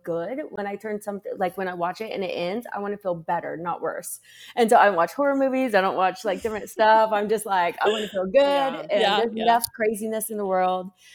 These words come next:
Speaker 1: I want to be uplifted if I'm having downtime. So, um, but, uh, Adam DeVillo is our creator. He did The Hills and Laguna Beach. And I did actually, when I was younger, watch Laguna Beach.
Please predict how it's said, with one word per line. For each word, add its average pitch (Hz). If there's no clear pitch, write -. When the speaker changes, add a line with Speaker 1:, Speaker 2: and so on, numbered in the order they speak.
Speaker 1:
I 190
want 185
to 185
be 180
uplifted 160
if 156
I'm 156
having 165
downtime. 151
So, 156
um, 202
but, 240
uh, 233
Adam 220
DeVillo 202
is 202
our 196
creator. 262
He 220
did 180
The 190
Hills 214
and 185
Laguna 185
Beach. 180
And 240
I 233
did 311
actually, 226
when 190
I 185
was 175
younger, 180
watch 170
Laguna 175
Beach. 156